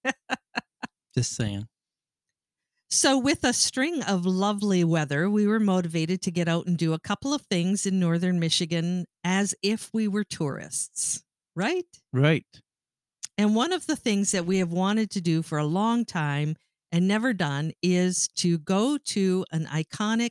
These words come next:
Speaker 1: Northern Michigan restaurant, um, that's called the Dam Site Inn.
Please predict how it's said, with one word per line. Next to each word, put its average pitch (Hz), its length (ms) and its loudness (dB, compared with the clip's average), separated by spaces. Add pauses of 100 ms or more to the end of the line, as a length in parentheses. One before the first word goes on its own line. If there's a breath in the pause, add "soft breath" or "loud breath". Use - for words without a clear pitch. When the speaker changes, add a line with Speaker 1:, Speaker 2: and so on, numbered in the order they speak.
Speaker 1:
Northern 175 440 0
Michigan 165 460 -2
restaurant, 143 840 -6 (840)
um, 147 420 0 (160)
that's 175 240 2
called 143 440 0 (120)
the 175 80 0
Dam 147 340 0
Site 175 340 0
Inn. 254 200 -4